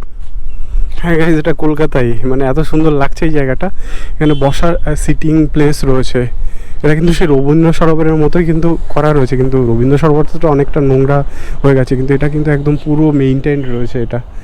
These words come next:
খুবই সুন্দর লাগছে। এটা ইকো পার্ক, আহ, বলে চেনা যায় না, মানে বোঝা যায় না যে এটা ইকো পার্কে এরকম একটা সুন্দর জায়গা রয়েছে। তোমরা দেখতে পাচ্ছ। তো আস্তে আস্তে আমি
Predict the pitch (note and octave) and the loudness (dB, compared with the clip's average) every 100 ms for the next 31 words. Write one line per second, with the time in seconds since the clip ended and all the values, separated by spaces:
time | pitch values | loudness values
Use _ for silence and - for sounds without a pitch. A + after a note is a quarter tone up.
0 | - - - E3+ F#3 D3 D3+ D#3+ C#3 C3+ | -10 -8 -2 -2 0 0 2 2 0 -2
1 | - A#2 A#2+ B2+ B2 - D3+ D#3+ D3+ C#3+ | -2 -2 0 0 0 -2 0 0 -2 -2
2 | - - - - - - C3 B2+ B2 B2+ | -6 -8 -16 -16 -14 -6 -4 -2 -2 -2
3 | C3 C3 D3 D3+ C3 - C#3+ C#3+ C3+ A#2 | 0 2 2 2 0 0 0 2 0 0
4 | A#2 A#2+ B2 A#2+ C3 B2+ D3+ C#3+ C3+ C3+ | -2 -2 -2 -2 0 2 2 2 2 0
5 | C3 C3 B2 C3 C3+ B2+ C3 B2+ - - | 0 -2 -2 -2 -2 -2 -2 -2 -4 -6
6 | - - C3 C#3 C3+ C#3 C#3 C3 B2+ C3 | -4 0 0 0 -2 -2 -4 -4 -2 -2
7 | A#2+ A#2+ B2 B2+ A#2 A#2+ B2 - B2 - | -2 -2 0 -2 -4 -4 -4 -6 -8 -10
8 | - - - - - - - - - C3 | -10 -6 -6 -6 -8 -6 -6 -4 0 0
9 | B2+ C3 C#3+ C3 - - D3 - - - | 0 0 0 0 -2 -6 -6 -6 -8 -6
10 | C3 C3 C3 - C3 - D#3 - D#3+ D3 | -6 -4 -6 -6 -4 -2 -2 -2 0 0
11 | C#3+ - - - D3 C#3+ | -2 -6 -10 -6 0 0